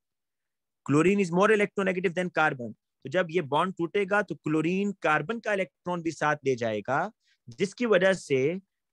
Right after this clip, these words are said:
जो कार्बन का एक इलेक्ट्रॉन लॉस हो गया, loss of electron की वजह से जो पॉजिटिव, जो partial positively charged कार्बन है वो कंप्लीट पॉजिटिव में जाएगा। ये बात समझने वाली है।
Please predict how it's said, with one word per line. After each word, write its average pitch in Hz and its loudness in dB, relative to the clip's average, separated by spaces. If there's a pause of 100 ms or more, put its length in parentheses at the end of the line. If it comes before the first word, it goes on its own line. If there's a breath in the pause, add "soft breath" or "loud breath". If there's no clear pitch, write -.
(180)
जो 151 0 (120)
कार्बन 156 2
का 180 0
एक 175 -4
इलेक्ट्रॉन 160 -6
लॉस 170 -2
हो 160 -4
गया, 151 -2
loss 151 0
of 190 -6
electron 156 -6
की 151 -4
वजह 139 0
से 156 -2 (300)
जो 160 0 (500)
पॉजिटिव, 202 0
जो 170 -2 (120)
partial 190 0 (100)
positively 190 -2
charged 175 -4
कार्बन 151 -4
है 226 -8
वो 196 -4
कंप्लीट 165 -6
पॉजिटिव 147 -2
में 120 -10
जाएगा। 107 -4
ये 156 -2
बात 156 -2
समझने 117 -6
वाली 92 -8
है। - -16